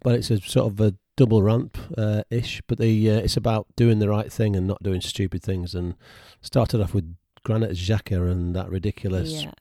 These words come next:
Speaker 1: back pass or, uh, pass across the box, which was just silly, really. So, you know, you get rid of the ball, you don't pass it across. You know, I was told as a defender, don't pass it across your own area, but, um, to pass it across your own area straight to a forward, it bounces off him and goes in the net.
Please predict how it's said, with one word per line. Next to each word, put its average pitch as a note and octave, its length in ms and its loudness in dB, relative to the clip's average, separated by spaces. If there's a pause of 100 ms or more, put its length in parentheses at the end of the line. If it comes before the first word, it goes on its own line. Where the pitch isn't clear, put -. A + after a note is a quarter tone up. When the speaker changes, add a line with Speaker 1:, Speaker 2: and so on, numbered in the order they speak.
(140)
Speaker 1:
back - 220 -4 (220)
pass - 440 -4
or, E2+ 160 -4 (360)
uh, F#2+ 100 -2 (140)
pass - 200 0
across G#2+ 300 -4
the G#2+ 100 -4
box, - 400 -6
which - 400 -6 (680)
was A#2 160 -2
just - 420 -2 (380)
silly, G2 440 -2
really. E2+ 420 -2
So, F#2 380 0
you F#2 120 0
know, F2 100 -2
you F2+ 280 -2
get - 200 -4
rid F2+ 160 -4
of E2 60 -8
the F2 80 -4
ball, F#2 360 0
you F#2+ 60 -4
don't G2 220 -4
pass - 180 -4
it - 80 -8
across. - 380 -6
You E2+ 60 -6
know, F#2 80 -4
I F#2 80 0
was F2+ 140 -2 (140)
told F#2 220 -4
as F2+ 80 -4
a - 20 -10
defender, F#2 540 -4 (460)
don't G2+ 200 -2
pass - 220 -2
it - 40 -6
across G2 300 -2
your G2 140 0
own F#2+ 160 2
area, F#2 560 -2 (100)
but, - 160 -6 (220)
um, F#2+ 380 -4 (520)
to - 120 -6
pass - 260 0
it - 60 -10
across - 280 -2
your G2+ 100 2
own F#2+ 80 2
area F#2 240 0
straight - 320 -6
to G2 120 -4
a F2 40 -4
forward, F#2+ 320 -2
it F#2 140 -8
bounces F#2 300 -2
off F2+ 120 -4
him F#2+ 120 -2
and F2+ 120 -2
goes F2 200 -4
in E2+ 100 -6
the F2 80 -6
net. F2 80 -10